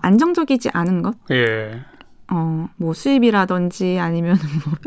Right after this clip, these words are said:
Speaker 2: 어떻게 될지
Speaker 1: 대출을
Speaker 2: 모르는 거.
Speaker 1: 받은-, 받는다든지
Speaker 2: 그렇죠.
Speaker 1: 할 때 안정적이지 않은 것이고,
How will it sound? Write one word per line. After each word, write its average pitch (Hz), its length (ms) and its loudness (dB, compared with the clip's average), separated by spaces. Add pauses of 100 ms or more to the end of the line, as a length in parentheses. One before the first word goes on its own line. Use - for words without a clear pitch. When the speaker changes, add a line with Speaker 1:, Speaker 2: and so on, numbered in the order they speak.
Speaker 2:
어떻게 175 240 4
될지 180 260 2
Speaker 1:
대출을 165 380 6
Speaker 2:
모르는 254 220 6
거. 254 80 6
Speaker 1:
받은-, 226 180 8
받는다든지 240 920 6
Speaker 2:
그렇죠. 143 240 2 (120)
Speaker 1:
할 139 220 2
때 254 60 2
안정적이지 214 680 4
않은 165 320 2
것이고, - 1300 -2